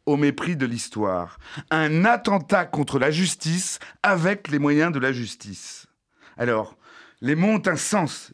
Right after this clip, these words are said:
disait le ministre, et il a raison. Celui de génocide doit impérativement être préservé. Nous devrons lutter contre ces antisémantiques con-, comme nous luttons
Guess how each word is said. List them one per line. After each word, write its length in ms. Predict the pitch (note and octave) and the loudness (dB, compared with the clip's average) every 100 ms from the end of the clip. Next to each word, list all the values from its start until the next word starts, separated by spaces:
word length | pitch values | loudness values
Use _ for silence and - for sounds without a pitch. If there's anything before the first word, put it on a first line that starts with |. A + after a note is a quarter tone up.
| A2 | -12
disait 260 | A#2+ C3 | -6 -2
le 80 | A#2 | 0
ministre, 600 | A2 G#2 G2 - - - _ _ _ | 0 -2 -4 -8 -18 -20 _ _ _
et 100 | C3 B2+ | -2 0
il 100 | C#3 | 0
a 80 | |
raison. 380 | B2 C3 A2+ G2+ - _ _ _ - - - - | 0 -4 -4 -6 -10 _ _ _ -20 -16 -14 -6
Celui 420 | - G3 F#3 G3 | 0 2 2 4
de 100 | D3+ | 4
génocide 640 | C3+ F3+ F3+ D#3 - G3 | 4 4 2 0 -2 -4
doit 340 | D3+ D3 D3 - | 2 2 2 0
impérativement 1700 | B3 C4 - - G#3 F#3+ D#3+ F3 G3 F#3+ - E3+ D3+ D3 D3+ F#3+ - - | 2 2 0 -2 2 2 2 2 2 0 -6 -2 0 0 0 0 -2 -6
être 240 | C3+ - | -6 -6
préservé. 720 | A#2+ - F3 C3+ A#2+ G2 F#2 - _ _ _ _ _ - - - | -8 -2 -2 0 -2 -4 -8 -12 _ _ _ _ _ -20 -20 -14
Nous 200 | C#3 E3 | -4 -2
devrons 420 | D3 F#3+ F#3 F3+ G3 | 0 0 0 0 2
lutter 460 | G3 D3 - G3 | 0 -2 -4 -4
contre 360 | - E3 - D#3 | -2 -6 -2 -4
ces 300 | - C#3+ C3 | -2 -2 -2
antisémantiques 1200 | F3+ - F3+ - D#3+ C#3+ C3 - - A#3 - - - - _ | -2 -4 -8 -2 0 2 0 -2 -2 -2 -4 -16 -20 -20 _
con-, 220 | - E3+ - _ - | -6 -6 -6 _ -2
comme 240 | E3+ D#3 | 0 2
nous 80 | C#3 | 0
luttons 600 | C#3+ E3 - E3 F3+ | 2 0 0 0 0